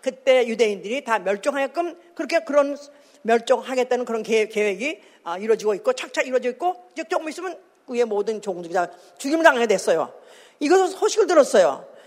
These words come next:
그랬을 때 이제 모르드게란 삼촌이, 어, 말하기를, 어, "너가,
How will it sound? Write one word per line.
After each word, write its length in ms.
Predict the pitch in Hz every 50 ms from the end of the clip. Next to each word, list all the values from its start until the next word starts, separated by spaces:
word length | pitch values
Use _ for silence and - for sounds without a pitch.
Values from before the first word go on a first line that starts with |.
| - _ _
그랬을 440 | - 240 277 285 - 285 285 247 -
때 400 | 277 254 262 302 330 285 220 - - - - - - -
이제 420 | 277 240 247 233 247 285 302 - - - - - - _ _ _ _ _ _ _ _ - - - _ -
모르드게란 520 | 170 196 220 233 220 262 254 254 254 247
삼촌이, 760 | 247 - 294 277 - 294 294 294 302 302 240 196 - - - - - - _ _ _
어, 480 | - 185 185 175 170 170 165 156 147 - -
말하기를, 920 | 180 214 202 214 214 202 202 185 220 254 254 233 202 175 135 - - - - - - - - - - _ _ _ -
어, 720 | - 190 190 190 190 190 190 185 185 185 185 180 180 180 170 - - - _ _ _ _ _ _ _ _ _ _ _ _ _ _ _ _ _ _ _ _ _ _ _ _ _ _ _ _ _ _ _ -
"너가, 480 | 208 214 269 277 294 311 285 202 -